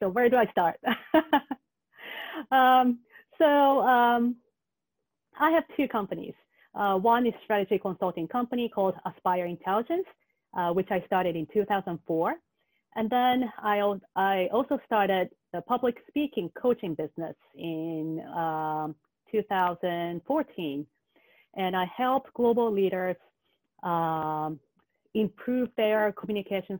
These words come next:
skills, especially presentation, um, to global audience. And also for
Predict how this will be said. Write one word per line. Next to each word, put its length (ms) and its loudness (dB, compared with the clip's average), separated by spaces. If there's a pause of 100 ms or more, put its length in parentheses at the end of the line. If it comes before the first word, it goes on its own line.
(120)
skills, 440 -4
especially 520 -4
presentation, 1040 -6 (640)
um, 340 -4 (100)
to 180 -4
global 340 2
audience. 460 -4 (720)
And 120 -4
also 440 -2
for 200 0